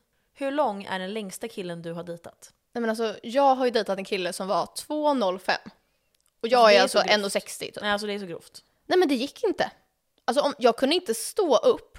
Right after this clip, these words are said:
Speaker 2: och pussa honom. För att han var för lång. <laughs> Alltså, när vi så här gjorde saker, alltså, det var så, jag såg ut som hans barn. <laughs> Det var på riktigt.
Speaker 1: Ja.
Speaker 2: Så att jag kände att det här går inte rent, liksom, fysiskt.
Speaker 1: Hade du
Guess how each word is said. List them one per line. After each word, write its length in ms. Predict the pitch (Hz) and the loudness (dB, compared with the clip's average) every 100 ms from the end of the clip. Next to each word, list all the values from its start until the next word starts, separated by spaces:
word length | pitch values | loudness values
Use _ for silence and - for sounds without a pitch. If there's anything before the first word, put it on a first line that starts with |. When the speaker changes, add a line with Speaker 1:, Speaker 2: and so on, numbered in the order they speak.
| - | -8
Speaker 2:
och 140 | 226 | -4
pussa 240 | 269 - 254 | -4 -2 0
honom. 300 | 269 170 - _ _ - | 0 -2 -14 _ _ -10
För 80 | - | -2
att 60 | - | 2
han 220 | 220 208 | 2 2
var 100 | 226 | 2
för 120 | - | 0
lång. 220 | 240 285 247 _ _ _ - - - - | -2 -4 -12 _ _ _ -20 -20 -20 -12
<laughs> 100 | 226 - - _ | -10 -10 -20 _
Alltså, 240 | 262 285 | -2 0
när 160 | 269 262 | 4 4
vi 300 | 247 339 359 | 4 0 2
så 100 | 302 | 4
här 160 | 226 208 | 6 4
gjorde 380 | 202 269 220 | 2 -2 -4
saker, 300 | 269 202 - | 2 2 2
alltså, 200 | - 208 | -4 -4
det 80 | 220 | -4
var 140 | 226 277 | -2 0
så, 240 | 269 240 | 0 0
jag 140 | 233 240 | 0 0
såg 140 | 311 | -2
ut 80 | 294 | -2
som 60 | 226 | -4
hans 120 | 196 | -2
barn. 280 | 226 - - _ _ _ | -4 -6 -12 _ _ _
<laughs> 60 | 285 294 226 - 453 427 466 440 - - - - 427 - _ _ 403 403 403 - - _ | -4 4 4 6 6 6 6 6 4 -4 -6 -8 -18 -20 _ _ -10 -10 -10 -16 -20 _
Det 80 | 415 415 | 0 2
var 60 | |
på 60 | 311 | 4
riktigt. 460 | 359 - - - - _ | 0 0 -6 -6 -20 _
Speaker 1:
Ja. 280 | 247 240 277 _ | -12 -12 -14 _
Speaker 2:
Så 140 | - | -4
att 100 | 277 | 4
jag 140 | 294 320 | 4 6
kände 280 | 403 269 | 4 4
att 180 | 226 - - _ | 4 2 -16 _
det 80 | 269 | -4
här 120 | 294 | -2
går 420 | 277 277 339 311 | -2 0 2 2
inte 420 | 240 202 196 185 | 0 -8 -4 -2
rent, 360 | 190 196 - - | -2 -4 -10 -16
liksom, 360 | - 214 - 214 _ _ _ _ - | -10 -8 -8 -12 _ _ _ _ -8
fysiskt. 520 | 339 440 - - - | -6 -6 -10 -16 -16
Speaker 1:
Hade 420 | - 269 240 214 294 | -12 -4 -4 -4 -4
du 360 | 233 185 185 | -4 -4 -8